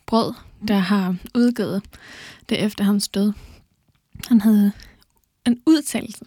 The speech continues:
modvilje. Han var imod, at det skulle udkomme. Han tror også til og med, at han havde udtalt, at det skulle brændes.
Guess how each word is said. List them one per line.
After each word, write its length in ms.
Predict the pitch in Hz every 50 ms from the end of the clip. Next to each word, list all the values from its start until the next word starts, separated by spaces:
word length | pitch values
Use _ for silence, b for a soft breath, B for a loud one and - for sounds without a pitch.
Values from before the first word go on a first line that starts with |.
| - 233 - -
modvilje. 540 | - 220 220 220 226 233 226 214 - - 208
Han 100 | 196 208
var 80 | 208 214
imod, 320 | 208 214 226 247 - - -
at 100 | 226 -
det 120 | - 226
skulle 220 | - - - -
udkomme. 340 | 247 240 - 226 240 240 226 B B B B
Han 180 | 240 240 240
tror 180 | - - 240 233
også 200 | 240 240 - B B B B B B B B
til 160 | - 277 254
og 60 | 254
med, 140 | 247 240 233
at 100 | 240 240
han 80 | 226 214
havde 160 | 220 220 -
udtalt, 360 | 240 247 247 - - 196 233
at 80 | - -
det 80 | 208
skulle 180 | - - 220 -
brændes. 540 | - 202 196 190 196 214 214 - - -